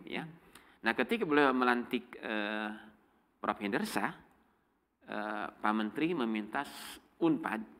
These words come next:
Speaker 1: dan
Speaker 2: Hmm.
Speaker 1: seluruh P T N
Speaker 2: Hmm.
Speaker 1: untuk memiliki apa sih ciri khas, ciri kekuatannya gitu.
Speaker 2: Hmm.
Speaker 1: Kekuatannya apa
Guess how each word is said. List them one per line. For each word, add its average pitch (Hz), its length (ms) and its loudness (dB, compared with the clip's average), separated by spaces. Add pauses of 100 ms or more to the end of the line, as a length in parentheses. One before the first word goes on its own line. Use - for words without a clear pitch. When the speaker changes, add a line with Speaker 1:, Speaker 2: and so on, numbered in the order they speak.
Speaker 1:
dan 120 240 2
Speaker 2:
Hmm. - 80 -6
Speaker 1:
seluruh 196 240 4
P 131 160 0
T - 80 -4
N 120 240 -2
Speaker 2:
Hmm. - 720 -12
Speaker 1:
untuk 156 240 4
memiliki 143 960 2
apa 160 160 0
sih 165 240 0
ciri 127 240 6
khas, - 480 2
ciri 120 160 -2
kekuatannya 123 560 6
gitu. 92 240 -2
Speaker 2:
Hmm. 175 240 -12 (480)
Speaker 1:
Kekuatannya 120 480 6
apa 120 240 8